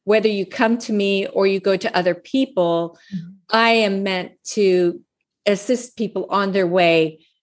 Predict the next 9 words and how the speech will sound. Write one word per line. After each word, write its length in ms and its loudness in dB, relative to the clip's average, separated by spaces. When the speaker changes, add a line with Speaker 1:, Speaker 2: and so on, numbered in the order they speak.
Speaker 1:
to 560 2
reprogram, 920 0
decode, 840 0
untangle 920 0
what's 520 -4
not 220 0
working 300 0
for 140 0
them 420 0